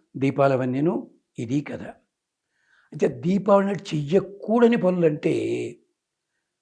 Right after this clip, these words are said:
నరకాసుడు పుట్టుక ఎలా జరిగిందో చూడండి.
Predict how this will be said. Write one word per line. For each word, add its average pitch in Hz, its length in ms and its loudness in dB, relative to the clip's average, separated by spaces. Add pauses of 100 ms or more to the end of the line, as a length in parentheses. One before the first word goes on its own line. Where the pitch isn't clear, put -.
(200)
నరకాసుడు 151 640 4
పుట్టుక 151 380 0
ఎలా 139 240 4
జరిగిందో 127 540 0
చూడండి. 92 440 -10